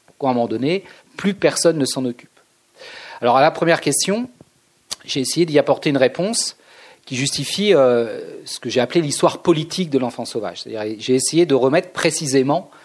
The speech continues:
en contexte et en particulier dans l'histoire politique, euh, de la France à ce moment-là. Il faut savoir que l'enfant sauvage, il va, cet enfant dont, dont on va parler, donc celui qui va s'appeler plus tard, à partir de août mille huit cents, Victor de l'Aveyron,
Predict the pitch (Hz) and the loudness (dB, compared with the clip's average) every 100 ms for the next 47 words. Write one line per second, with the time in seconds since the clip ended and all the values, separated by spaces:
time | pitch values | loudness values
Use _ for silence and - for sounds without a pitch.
0 | - - - 151 - 139 127 180 185 139 | -20 -20 -6 -4 -2 -2 2 2 2 0
1 | 139 143 - 127 135 180 151 143 131 175 | 2 0 -2 -8 -4 -2 0 0 0 0
2 | 170 151 131 - 185 - - - - - | 0 -4 -6 -6 -12 -12 -20 -20 -20 -20
3 | - - - 131 127 123 120 139 123 - | -20 -20 -6 0 2 2 4 2 2 0
4 | 175 147 - 139 113 123 127 165 196 156 | 2 0 2 0 0 0 2 2 2 2
5 | 139 - 165 135 131 175 196 113 101 _ | 0 0 0 2 4 4 0 -4 -12 _
6 | - - - 127 120 156 165 165 202 175 | -20 -20 -18 -14 0 2 2 2 2 2
7 | 156 - 180 - 143 123 117 117 120 123 | 0 -2 -4 -8 -20 -18 -12 -6 0 2
8 | - 113 127 190 190 107 98 - - 120 | 2 2 2 0 -2 -6 -12 -12 -6 0
9 | 127 139 - 110 117 113 98 - - - | 0 0 -2 2 4 4 -2 -2 -2 0
10 | 139 - 123 156 185 139 104 113 - 120 | 0 0 0 4 4 2 0 -2 0 0
11 | 120 180 165 - 127 117 117 - 143 139 | 2 2 0 0 -4 -2 -2 2 2 2
12 | 123 131 147 - 165 139 117 104 104 117 | -2 -8 -4 4 4 4 2 2 2 -2